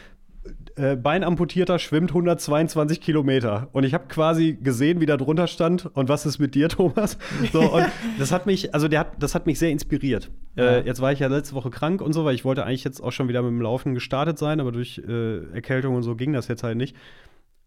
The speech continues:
Speaker 1: Aber der hat mir jetzt noch mal wieder mehr vor Augen geführt,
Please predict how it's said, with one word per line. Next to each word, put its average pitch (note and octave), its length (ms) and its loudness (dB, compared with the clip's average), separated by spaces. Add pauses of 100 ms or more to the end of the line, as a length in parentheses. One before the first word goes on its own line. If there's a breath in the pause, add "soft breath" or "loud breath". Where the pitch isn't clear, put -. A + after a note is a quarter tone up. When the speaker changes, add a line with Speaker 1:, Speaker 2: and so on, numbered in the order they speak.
Speaker 1:
Aber B2+ 180 2
der C#3+ 240 2
hat F3 140 0
mir D#3 80 4
jetzt D3+ 160 0
noch D3 240 2
mal D#3 180 2
wieder C#3+ 200 4
mehr D3 280 2
vor D3 240 -2
Augen C#3+ 240 2
geführt, C#3 560 -2